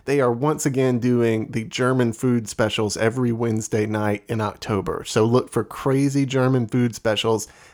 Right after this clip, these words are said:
every Wednesday night in October for Oktoberfest.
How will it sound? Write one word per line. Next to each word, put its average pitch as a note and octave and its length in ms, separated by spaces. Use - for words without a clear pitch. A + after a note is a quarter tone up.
every A#2+ 300
Wednesday A2 400
night G2 320
in - 80
October G#2 400
for - 160
Oktoberfest. - 920